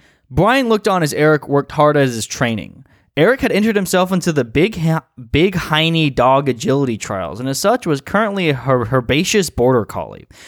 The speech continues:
It was t-, had taken some work to achieve, but thanks to sponsorship and funding from the Make a Fish Foundation and the expertise of animal conversion specialists like Derek's Dog Days, he had na-, he had now four legs,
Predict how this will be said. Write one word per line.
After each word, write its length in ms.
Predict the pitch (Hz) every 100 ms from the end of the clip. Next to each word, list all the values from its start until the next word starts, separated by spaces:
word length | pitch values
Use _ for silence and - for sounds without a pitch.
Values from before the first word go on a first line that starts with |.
| - -
It 60 | -
was 140 | 185
t-, 120 | 190 185
had 140 | 190
taken 320 | 220 269 247
some 280 | 214 196 156
work 180 | 156 190
to 100 | 175
achieve, 480 | 139 - 165 170 147 - -
but 140 | 151
thanks 220 | 226 247
to 80 | 175
sponsorship 520 | - 170 170 170 175
and 160 | 147 120
funding 320 | 151 151 165
from 140 | 147 135
the 80 |
Make 260 | 113 131 139
a 60 | 120
Fish 280 | - 139
Foundation 600 | - 160 160 156 156 -
and 120 | 151 131
the 60 |
expertise 580 | 139 - 156 - 156 147
of 60 | 127
animal 320 | 127 135 143
conversion 480 | 131 117 110 123 131
specialists 440 | 127 123 120 151 131
like 200 | 107 -
Derek's 320 | 117 123 117
Dog 400 | - 107 120 135
Days, 340 | 156 175 185 - - -
he 120 | 196
had 180 | 233 202
na-, 160 | 185
he 220 | 143 170
had 200 | 175 220
now 320 | 151 160 131 151
four 320 | - 147 170
legs, 420 | 220 208 92 -